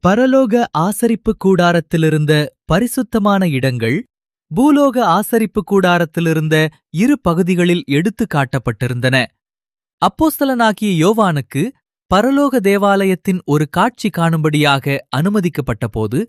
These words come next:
ஏழு அக்கினி தீபங்கள் சிங்காசனத்திற்கு முன்பாக எரிந்து கொண்டிருந்தன.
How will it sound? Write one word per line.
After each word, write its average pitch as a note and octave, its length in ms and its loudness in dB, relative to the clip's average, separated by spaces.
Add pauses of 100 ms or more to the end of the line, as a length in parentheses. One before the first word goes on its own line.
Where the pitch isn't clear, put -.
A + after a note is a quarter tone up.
(480)
ஏழு C4+ 440 2
அக்கினி A3 440 -2
தீபங்கள் D3 520 0 (360)
சிங்காசனத்திற்கு B3 1000 -2
முன்பாக D#3 580 -2
எரிந்து D#3+ 400 -2
கொண்டிருந்தன. A#2+ 560 -4